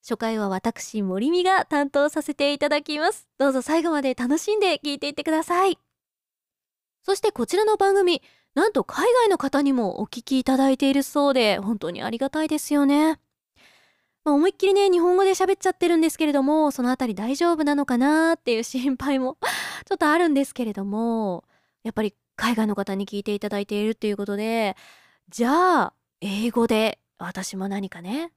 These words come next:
自己紹介の一つでもと思ったんですけれども、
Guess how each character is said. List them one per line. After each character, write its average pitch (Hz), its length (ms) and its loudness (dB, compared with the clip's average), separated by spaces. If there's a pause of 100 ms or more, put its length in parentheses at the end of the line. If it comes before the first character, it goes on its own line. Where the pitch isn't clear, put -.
自 214 120 -8
己 - 40 -16 (100)
紹 226 160 0
介 220 180 -2
の 190 100 -2
一 302 200 -4
つ - 100 -6
で 330 120 2
も 240 180 2
と - 220 -8 (540)
思 262 140 2
っ - 60 -2
た 320 120 2
ん 294 40 2
で 294 80 0
す - 80 -6
け 277 120 -4
れ 277 100 0
ど 262 100 -2
も、 320 480 0